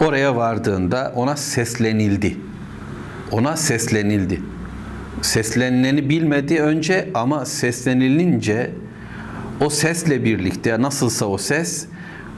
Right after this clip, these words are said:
kendisiyle konuşanın Rabbi olduğunu bildi. En son söyleyecektik ama önce söyleyelim inşallah. Bu anın durduğu bir dönemdir ya da tarihin en önemli hadiselerindendir.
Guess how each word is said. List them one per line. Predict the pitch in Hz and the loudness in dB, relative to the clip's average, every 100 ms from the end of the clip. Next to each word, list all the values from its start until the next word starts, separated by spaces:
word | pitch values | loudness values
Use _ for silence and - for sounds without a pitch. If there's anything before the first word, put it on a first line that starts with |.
| - | -6
kendisiyle | - 120 120 165 156 139 | 0 0 2 2 2 0
konuşanın | 143 135 139 143 151 | 0 2 2 2 2
Rabbi | 120 123 123 160 | 2 0 0 2
olduğunu | 117 110 135 123 | 2 2 2 2
bildi. | 95 87 78 - - - - - - - - - - - - - - - - - - - - - - - - | 0 -2 -2 -6 -12 -14 -14 -14 -14 -14 -14 -14 -14 -14 -12 -12 -12 -12 -12 -14 -14 -14 -14 -14 -12 -8 -2
En | 180 | 0
son | 180 175 | 0 0
söyleyecektik | 170 165 156 151 139 139 - | 0 0 2 4 4 0 0
ama | 170 147 | 0 2
önce | 160 139 139 | 2 2 0
söyleyelim | 139 101 92 90 87 | 2 0 2 2 2
inşallah. | 87 87 85 60 - - - - | 2 2 0 -2 -4 -8 -10 0
Bu | 156 185 175 185 175 180 - - - - - | 2 2 0 -2 -4 -4 -6 -10 -10 -4 -2
anın | 175 170 185 175 127 | 0 2 2 2 2
durduğu | 151 143 160 175 120 82 - - - - | 2 2 4 4 2 -2 -10 -14 -16 -2
bir | 139 143 107 98 | 2 2 2 0
dönemdir | 127 131 139 107 87 90 | 2 2 2 2 0 2
ya | 135 135 | 0 2
da | 139 135 | -2 -4
tarihin | - 127 139 151 165 170 - | -4 -2 0 2 2 2 0
en | 175 202 | -2 0
önemli | 175 160 156 160 151 | 2 2 4 2 2
hadiselerindendir. | - 139 143 139 - - 120 110 98 90 82 - - - | 0 0 0 0 -2 0 2 2 2 2 0 -4 -8 -12